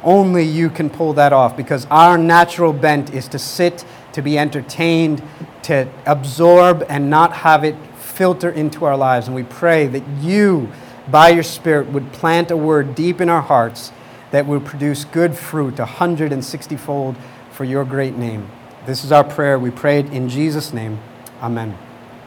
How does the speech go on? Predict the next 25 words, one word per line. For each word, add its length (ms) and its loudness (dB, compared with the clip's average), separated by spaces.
All 80 10
right, 100 6
so 80 -6
we're 120 2
talking 420 6
through 300 2
the 140 2
Gadol 500 8
city, 380 2
the 120 4
great 460 4
city, 400 -2
and 100 0
I 80 8
want 200 8
to 40 6
walk 280 6
you 80 -2
through 260 -6
three 320 0
questions 600 2
as 120 -2
we 80 2
do 220 0
that. 240 -2